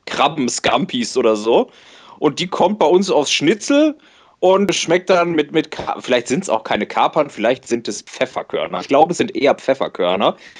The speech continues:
Äh, ich mach mir dann immer noch so ein bisschen Tabasco mit in die Soße. Das schmeckt dann eigentlich ganz gut. Und als Beilage gibt's dann Kroketten oder so Kartoffelröstis und von meiner Mutter dann immer noch so einen selbstgemachten Bohnensalat.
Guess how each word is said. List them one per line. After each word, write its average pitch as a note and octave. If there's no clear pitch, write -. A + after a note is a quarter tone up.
Äh, B2
ich F2+
mach C3+
mir E3+
dann C3
immer C3+
noch B2+
so A#2+
ein A2+
bisschen C3
Tabasco A#2
mit D3
in C#3+
die C#3+
Soße. C3+
Das -
schmeckt A#2
dann A2+
eigentlich A#2+
ganz G#2
gut. A#2+
Und B2+
als B2
Beilage A#2
gibt's A#2+
dann A#2
Kroketten G#3
oder C#3+
so C3
Kartoffelröstis A#3+
und F3
von E3+
meiner D#3
Mutter F#3
dann D3+
immer D3+
noch D3
so -
einen C3
selbstgemachten B2+
Bohnensalat. G#2